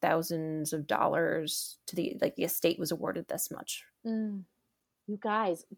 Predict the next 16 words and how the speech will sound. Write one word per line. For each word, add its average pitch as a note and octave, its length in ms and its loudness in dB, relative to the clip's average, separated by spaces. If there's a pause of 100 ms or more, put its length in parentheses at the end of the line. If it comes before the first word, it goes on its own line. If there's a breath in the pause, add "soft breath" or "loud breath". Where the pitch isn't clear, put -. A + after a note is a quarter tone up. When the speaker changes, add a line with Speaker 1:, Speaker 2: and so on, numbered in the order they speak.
Speaker 2:
don't G3 360 0
use G3+ 480 0 (200)
paraffin G3 440 -2
wax G3+ 560 -4 (100)
and G3 220 -6
gasoline F#3 560 -6
together. E3+ 420 -4 (160)
How G#3 260 4
many E4 240 0
times G3 760 0 (400 soft breath)
do F3+ 100 2
I E3+ 140 6
have A#3+ 320 -2
to E4+ 120 -4
say A#3+ 520 6
it? - 180 0